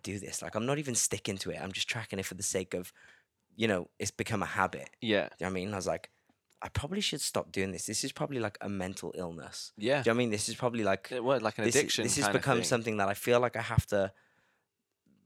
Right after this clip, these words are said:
Speaker 1: I guess, make myself accountable for it. But even if I'm not being healthy, I, I'm still tracking it. Do you know what I
Speaker 2: Yeah.
Speaker 1: mean? And it was, like, a weird thing. So I was like, "Right, I'm trying not to do it for a week."
Speaker 2: Yeah.
Speaker 1: And honestly, I eat, I eat less food.
Speaker 2: Yeah.
Speaker 1: Or I eat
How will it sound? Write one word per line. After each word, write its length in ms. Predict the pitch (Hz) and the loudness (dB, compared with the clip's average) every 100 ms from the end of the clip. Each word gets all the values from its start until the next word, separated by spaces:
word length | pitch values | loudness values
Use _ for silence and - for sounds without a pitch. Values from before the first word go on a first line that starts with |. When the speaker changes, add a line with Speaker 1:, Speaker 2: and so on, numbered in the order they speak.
| - | -4
Speaker 1:
I 80 | 107 | -2
guess, 220 | 107 104 | 0 0
make 200 | 113 107 | 0 0
myself 320 | 113 95 98 | 0 2 0
accountable 500 | - - 107 107 92 | -2 -2 -2 -2 -2
for 140 | 92 90 | -2 -2
it. 60 | 90 | -2
But 160 | 92 - | -2 -2
even 240 | 104 117 | -4 0
if 120 | 110 | 0
I'm 160 | 104 98 | 0 0
not 260 | 101 - 98 | -2 -4 -4
being 200 | 95 95 | -4 -2
healthy, 400 | 104 110 - 92 | -2 -2 -4 -6
I, 100 | 58 - | -6 -12
I'm 100 | - 98 | -14 -8
still 340 | - 101 90 - _ _ _ _ | 0 0 0 -10 _ _ _ _
tracking 420 | - 104 104 95 | -8 -8 -4 -4
it. 160 | 110 - - - | -4 -8 -16 -20
Do 80 | - | -16
you 140 | 113 113 | -8 -4
know 60 | |
what 60 | 110 | 0
I 20 | |
Speaker 2:
Yeah. 60 | 117 | 2
Speaker 1:
mean? 220 | 113 120 | 2 2
And 100 | 131 | 4
it 40 | 120 | 2
was, 140 | 120 | 2
like, 120 | 113 | 0
a 60 | 95 | 0
weird 400 | 98 107 110 - | 2 4 2 2
thing. 200 | 90 90 - - | -4 -4 -18 -20
So 100 | - | -4
I 20 | 98 | 0
was 60 | |
like, 120 | 95 95 | 2 4
"Right, 140 | 95 | 2
I'm 140 | 87 | 2
trying 300 | 90 113 104 | -4 -2 0
not 160 | 104 101 | 0 -2
to 60 | 104 | 0
do 60 | |
it 100 | 92 | -2
for 140 | - 87 | -2 -4
a 60 | |
week." 380 | 87 95 80 - - - | -4 -6 -8 -14 -18 -10
Speaker 2:
Yeah. 180 | 98 95 | -6 -4
Speaker 1:
And 120 | 110 | -2
honestly, 480 | 104 104 - 85 - _ _ _ | 0 0 -2 -4 -8 _ _ _
I 120 | 101 | 2
eat, 260 | 120 104 - - | 2 -4 -6 -4
I 60 | 104 - | -4 -2
eat 180 | 117 - | -4 -2
less 220 | 104 - | -2 -2
food. 360 | - 80 95 120 - | -2 -4 -4 -12 -6
Speaker 2:
Yeah. 240 | 101 95 - _ _ _ - _ | -4 -4 -6 _ _ _ -20 _
Speaker 1:
Or 260 | 113 98 - | 2 4 4
I 100 | 110 | 0
eat 260 | 113 117 - | 0 -4 -4